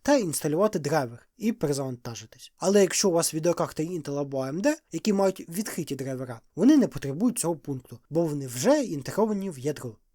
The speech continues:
Тепер давайте розповім про устрій пакетів в світі G N U Linux та файлової системи,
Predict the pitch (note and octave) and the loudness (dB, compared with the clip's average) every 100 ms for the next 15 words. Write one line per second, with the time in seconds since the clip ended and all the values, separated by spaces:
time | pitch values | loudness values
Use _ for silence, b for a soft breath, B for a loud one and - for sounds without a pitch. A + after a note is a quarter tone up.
0 | - G3 C#4 F3 F#3 D#3 A#2+ - F3+ C4+ | -2 6 6 8 4 2 -4 -2 2 4
1 | D4 A#3 E3 F#3+ F#3 F#3 A3 - F#3 F#3+ | 4 2 0 2 0 0 -2 0 0 0
2 | E3 C#3 B2 C3+ B2+ A3 - F#3+ G3 D3+ | 0 -2 -4 -12 -4 -2 0 -2 -4 -6
3 | C3 C#3 E3 C3 C3 A#2 - - - B3 | -6 -4 -4 -4 -8 -12 -14 -16 -2 0
4 | B3 F3 C#3+ C3 B2+ - D#3+ D4 D4 | 2 2 0 -2 -4 -4 0 4 4